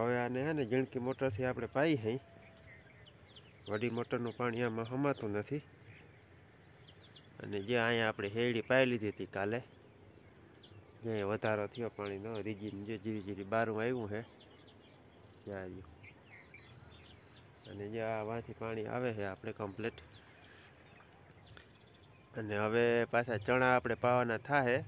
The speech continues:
પણ હજી જારવું છે પાંચ સાત દી. અને હવે જીરાની અંદર થોડોક સુકારા જેવું છે, આપણે બેસી જાય એવું લાગે છે અહીં થોડાકમાં. તો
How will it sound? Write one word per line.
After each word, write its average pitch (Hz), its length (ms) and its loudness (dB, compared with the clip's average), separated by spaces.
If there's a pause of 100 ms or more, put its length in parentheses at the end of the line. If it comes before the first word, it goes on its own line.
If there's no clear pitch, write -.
(200)
પણ 104 240 -2
હજી 110 220 -4
જારવું 117 460 4
છે 120 160 -6
પાંચ 107 300 -10
સાત 101 200 -8
દી. 117 220 -8 (1120)
અને 107 220 -4
હવે 107 200 2
જીરાની 131 500 6
અંદર 135 260 4
થોડોક 135 320 2 (140)
સુકારા 135 540 6
જેવું 107 380 4
છે, 107 320 2
આપણે 110 300 -2 (3500)
બેસી 123 300 6
જાય 104 140 6
એવું 104 260 6
લાગે 104 340 2
છે 120 140 -2 (320)
અહીં 104 140 -2
થોડાકમાં. 107 520 -2 (1700)
તો 113 80 2